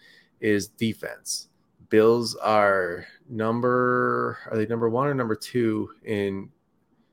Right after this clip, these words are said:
okay, they're number one in points allowed and number two in yards allowed.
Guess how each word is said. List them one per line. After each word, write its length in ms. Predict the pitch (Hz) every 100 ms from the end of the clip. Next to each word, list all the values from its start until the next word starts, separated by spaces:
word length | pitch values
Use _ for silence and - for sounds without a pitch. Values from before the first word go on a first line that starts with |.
| _
okay, 220 | 104 104
they're 120 | 92 95
number 360 | 107 123 131
one 440 | 120 107 113 147 156
in 200 | 131 113
points 320 | - 127 117
allowed 400 | 117 113 107 107
and 100 | 107
number 260 | 107 107
two 640 | 101 - - 127 120 113 -
in 100 | 110
yards 300 | 104 95 92
allowed. 320 | 90 82 -